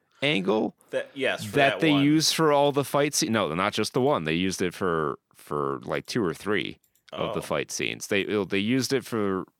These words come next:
Speaker 1: for the big, like, whole team brawl, and they also used it again, um, for, I think, the first fight with the big guy on the Sioux Michigan team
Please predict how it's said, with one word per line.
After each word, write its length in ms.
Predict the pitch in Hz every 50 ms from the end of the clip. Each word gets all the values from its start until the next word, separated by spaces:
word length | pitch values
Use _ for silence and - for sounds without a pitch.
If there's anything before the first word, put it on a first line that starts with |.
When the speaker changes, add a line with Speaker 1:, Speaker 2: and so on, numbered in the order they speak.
| _
Speaker 1:
for 680 | _ - - - 90 87 85 80 80 78 71 69 69 - _ _ _ _ _ _ _ _ _ _ - - _ _ _ _ _ -
the 120 | - 98
big, 480 | 80 107 110 113 107 98 90 - - -
like, 260 | - 123 101 90 85 -
whole 240 | - 107 104 107 104
team 340 | - - 107 110 101 92 82
brawl, 600 | 78 82 87 92 101 110 123 131 139 143 156 - _ -
and 180 | 101 95 92
they 100 | 90 90
also 300 | 95 98 98 - - 104
used 400 | 98 92 92 92 92 87 80 -
it 280 | 90 87 85 82 76 - _ _ _ _ _ _ _ - - _ _ _ _ _ -
again, 840 | 90 87 80 85 85 85 82 82 80 80 78 78 76 76 71 - _ _ _ _ _ _ _ _ _ _ _ _ -
um, 800 | 67 71 71 71 69 71 71 71 69 69 69 67 65 67 67 67 - _ _ _ _ _ _ -
for, 320 | - - - 85 80 76 76
I 40 |
think, 360 | 76 - - 110 104 - - - _ _ _ _ _ -
the 120 | - 87
first 460 | - - 95 92 87 82 - - - - _ _ _
fight 440 | - - - - 82 80 80 - - -
with 220 | 92 78 - -
the 160 | - 82 76 - - _ _ _ _ _ _ _ _ _ _ _ _ _ _ _ _
big 240 | - 85 76 69 - - _ _ _ _ _ _ _ _ _ _ _ _ _ -
guy 260 | - 95 80 76 76
on 280 | 76 76 73 73 73 67 60
the 140 | - 85
Sioux 220 | 78 - - 80 73
Michigan 480 | 73 71 71 - 76 67 73 67 71
team 460 | 69 - - 76 71 67 71 71 64